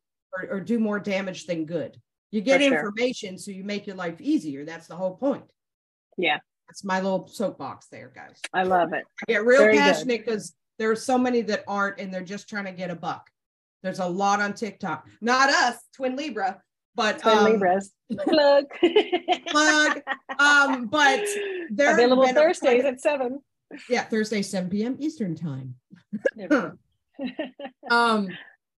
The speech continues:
Speaker 1: but there are quite a few on that I have, and I flip right off of them because it just dis-, d-, distaste in my mouth. Like, they're just throwing stuff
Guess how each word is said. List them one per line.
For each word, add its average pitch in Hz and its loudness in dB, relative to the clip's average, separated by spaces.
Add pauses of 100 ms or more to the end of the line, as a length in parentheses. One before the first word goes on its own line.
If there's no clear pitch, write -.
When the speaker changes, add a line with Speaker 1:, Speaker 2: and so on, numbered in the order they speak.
(160)
Speaker 1:
but 240 0
there 262 2
are 247 0
quite 240 0
a 220 0
few 247 -4
on 202 -6
that 196 -4
I 202 -4
have, 208 -6
and 220 -2
I 220 -2 (180)
flip 220 -6
right 185 -4
off 160 -10
of 170 -16
them 156 -10
because 196 -2
it 180 -8
just - -8
dis-, 175 -12 (280)
d-, 170 -12 (500)
distaste 220 -2
in 180 -8
my 160 -6
mouth. 156 -8 (560)
Like, 196 -2
they're 226 2
just 220 -2
throwing 185 -2
stuff 175 -10